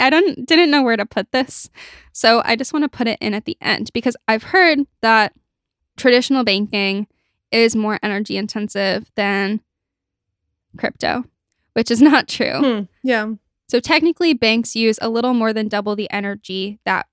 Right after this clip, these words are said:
Speaker 1: Bitcoin does. Coming in at, I think it's two hundred, yeah, coming in at two hundred and sixty-three point seven two terawatts per year. But there are a hundred and six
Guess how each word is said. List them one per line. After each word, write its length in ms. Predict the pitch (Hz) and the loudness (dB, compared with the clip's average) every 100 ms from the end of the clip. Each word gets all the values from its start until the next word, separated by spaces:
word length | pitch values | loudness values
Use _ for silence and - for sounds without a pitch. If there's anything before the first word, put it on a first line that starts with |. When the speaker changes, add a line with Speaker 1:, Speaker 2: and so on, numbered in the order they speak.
| - | -4
Speaker 1:
Bitcoin 380 | 196 - - - | -4 -2 -8 -6
does. 340 | - - - _ _ _ _ _ _ _ _ _ _ _ _ _ - | -8 -8 -12 _ _ _ _ _ _ _ _ _ _ _ _ _ -6
Coming 320 | 269 277 285 | 2 4 4
in 360 | 208 208 233 - | 4 0 -4 -2
at, 260 | 220 208 - _ _ _ _ _ _ | 0 0 -4 _ _ _ _ _ _
I 100 | 220 | -2
think 120 | 262 | 2
it's 180 | 311 - _ | 2 0 _
two 400 | - - 277 269 | -8 0 2 2
hundred, 580 | 247 247 233 226 220 220 - | 2 0 2 2 0 -6 -4
yeah, 140 | 214 - _ - | -2 -2 _ -4
coming 240 | 269 294 | 2 4
in 120 | 302 | 4
at 180 | 262 - | 2 -2
two 220 | - 269 262 | -6 -2 0
hundred 180 | 254 | 2
and 180 | 233 233 | 0 -2
sixty-three 640 | - 220 - 220 - 214 202 | -4 -6 -6 -8 -6 -6 -4
point 280 | 214 - | -8 -8
seven 460 | - - 214 214 214 | -10 -8 -6 -6 -8
two 480 | - - 196 185 196 _ _ _ _ _ _ | -8 -6 -4 -4 -8 _ _ _ _ _ _
terawatts 640 | - 226 208 190 185 202 - | -2 0 2 0 -2 -6 -10
per 140 | 214 | -8
year. 420 | 208 202 - 240 - _ _ _ _ _ _ _ _ _ _ | -6 -6 -8 -10 -14 _ _ _ _ _ _ _ _ _ _
But 320 | - 277 208 - _ _ | 2 4 2 -2 _ _
there 280 | 226 220 214 | 0 2 2
are 220 | 208 214 202 | 2 0 -2
a 40 | |
hundred 340 | - 262 269 226 | -4 -2 0 0
and 120 | 240 | -2
six 300 | - 220 | -4 -8